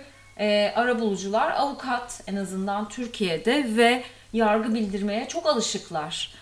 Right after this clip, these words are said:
E, dilekçelerde bu dil var. İşte, "Davalının evliliği kusurlu davranışlarla doludur. Davacı belli ki taahhütlerine sadık kalamamaktadır." gibi.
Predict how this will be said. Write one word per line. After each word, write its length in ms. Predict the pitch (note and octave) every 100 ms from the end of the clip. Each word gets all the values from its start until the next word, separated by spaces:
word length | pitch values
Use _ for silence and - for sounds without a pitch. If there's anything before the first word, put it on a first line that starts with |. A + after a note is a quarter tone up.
| - - -
E, 300 | G3 F#3 F3+
dilekçelerde 840 | G#3+ B3 B3 B3+ A#3 G#3+ G3+ A3
bu 100 | G#3+
dil 220 | G#3+ F3+ D#3+
var. 500 | E3+ - - - - - - -
İşte, 280 | - D#3+
"Davalının 640 | F3+ G3+ G#3 G3+ G3+ A3+ B3+
evliliği 520 | G3 F#3 G3 G3+ B3+
kusurlu 440 | G3+ - G#3 B3+
davranışlarla 800 | A3 F3 F3+ F#3 - A#3+ C4 G#3
doludur. 600 | F3 D#3+ D#3+ D3 - - - - -
Davacı 520 | G#3 G#3 A3 A3+ C4+ A#3
belli 260 | A3 D4
ki 100 | C#4+
taahhütlerine 640 | C4 A3+ G#3+ G#3+ G#3 B3
sadık 560 | C4 A#3 G3 A3 - - - -
kalamamaktadır." 1000 | A3 C4 B3 F3 E3 - D#3+ D3+ D3+ -
gibi. 280 | D#3+ C#4+